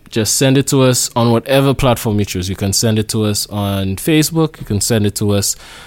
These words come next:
on our email address on, um, ainolapictures at gmail dot com, right here on the screen.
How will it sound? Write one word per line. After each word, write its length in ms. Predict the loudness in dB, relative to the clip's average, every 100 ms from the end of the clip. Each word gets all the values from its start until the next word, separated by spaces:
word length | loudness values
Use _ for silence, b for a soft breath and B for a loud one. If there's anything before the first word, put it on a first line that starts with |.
| B -2
on 120 | 2
our 280 | 2 2 0 2
email 320 | 4 6 4
address 640 | 4 4 2 0 -4 -8 -12 -4
on, 440 | 0 4 4 4
um, 560 | 4 4 2 2 0 -4 B -2
ainolapictures 760 | 2 4 2 0 -2 -2 0
at 100 | 0
gmail 320 | 0 0 0 -2
dot 180 | -4
com, 340 | -2 -2 -2 -4
right 160 | -6 -4
here 100 | -4
on 120 | -4
the 80 | -6
screen. 360 | -4 -4 -4